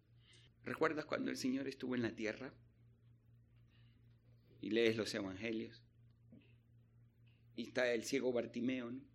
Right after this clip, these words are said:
Y claro, él no ve, no sabe.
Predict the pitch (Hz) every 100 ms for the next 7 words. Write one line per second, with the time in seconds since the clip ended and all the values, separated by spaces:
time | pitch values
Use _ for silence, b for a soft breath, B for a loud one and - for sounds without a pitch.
0 | - - - - - - - - - -
1 | - - - - - - 123 127 165 143
2 | 120 135 131 143 139 - - - - -
3 | - - - - - - - - - -
4 | - - - - 147 143 165 165 123 85